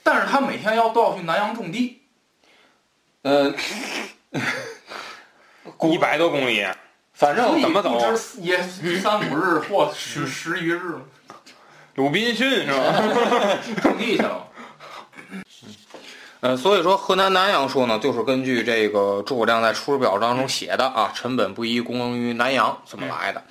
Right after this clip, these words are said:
Speaker 2: 那么为什么他又去，又提到了这个隆中这个地方呢？
Speaker 3: 嗯。
Speaker 2: 有人就觉得是，呃，诸葛亮啊，在这个南阳啊耕种，然后呢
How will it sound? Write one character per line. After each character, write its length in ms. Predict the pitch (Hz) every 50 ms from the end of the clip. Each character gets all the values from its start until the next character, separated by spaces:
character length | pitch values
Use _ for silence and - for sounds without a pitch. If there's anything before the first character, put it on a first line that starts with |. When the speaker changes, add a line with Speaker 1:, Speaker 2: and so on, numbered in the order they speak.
| - - - - - - - - - _
Speaker 2:
那 100 | 226 247
么 160 | 226 202 175 180
为 120 | 247 254
什 80 | 202 214
么 140 | 220 233 226
他 140 | 214 240
又 120 | 240 220 185
去， 400 | - - - - 214 196 170 170
又 220 | 214 208 185 170
提 180 | 170 - - 208
到 140 | 208 196 170
了 100 | 151 143
这 120 | 143 151
个 120 | 135 131
隆 400 | 127 131 131 - 156 170 214 240
中 220 | 220 262 277 269 254
这 80 | 233
个 80 | 160 131
地 160 | 120 123 117
方 260 | 110 120 110 104 104
呢？ 100 | 104 95 95
Speaker 3:
嗯。 60 | - - - - - - - - _ _
Speaker 2:
有 220 | - 120 117 117
人 180 | 131 156 190 202
就 160 | 185 175 139
觉 240 | - 139 127 135 151
得 140 | 151 127 123
是， 360 | - 143 123 117 110 101 - - - - _ _ _ _
呃， 320 | - 120 113 110 107 107 110
诸 220 | 110 - 220 208
葛 80 | 147 127
亮 260 | 139 160 160 139 123
啊， 240 | 110 98 - - - -
在 280 | - 156 139 123 117 107
这 160 | 117 110 104
个 160 | 101 101 101
南 280 | 101 110 123 131 160 175
阳 200 | 160 135 143 143
啊 240 | 135 110 - - -
耕 180 | - 226 240 240
种， 240 | 262 311 294 - - - _ _ _ _ _ _ _ _ _ _ _ _
然 180 | - 156 214 233
后 180 | - 285 220
呢 220 | 160 135 110 98